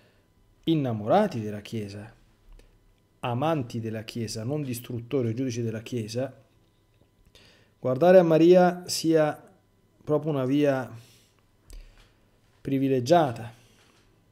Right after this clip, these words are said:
Il tweet di questa sera diceva: "Finché saremo agnelli vinceremo, anche se saremo circondati da lupi.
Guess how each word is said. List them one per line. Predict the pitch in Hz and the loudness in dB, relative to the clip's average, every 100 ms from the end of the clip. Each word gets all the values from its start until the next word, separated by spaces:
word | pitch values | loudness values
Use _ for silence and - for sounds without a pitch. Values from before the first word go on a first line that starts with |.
| _ _ _ _ - | _ _ _ _ -10
Il | 190 | -6
tweet | 208 165 | -4 -4
di | 160 | 0
questa | 160 - | 0 2
sera | 156 202 170 | 0 0 0
diceva: | 120 123 113 | -2 -2 -2
"Finché | 156 151 233 | -2 2 4
saremo | 190 180 175 160 | 6 6 6 6
agnelli | 175 208 240 233 214 | 4 4 4 4 2
vinceremo, | 180 185 - 190 131 107 104 101 _ _ _ _ - - _ _ _ | 2 -2 0 0 0 -4 -8 -12 _ _ _ _ -20 -20 _ _ _
anche | - 185 180 175 | -2 -2 0 -2
se | 160 | -4
saremo | - 147 147 135 | -2 -2 -2 -4
circondati | 147 - 135 135 139 | -8 -8 -2 -2 -2
da | 127 | -4
lupi. | 110 95 - | -6 -10 -16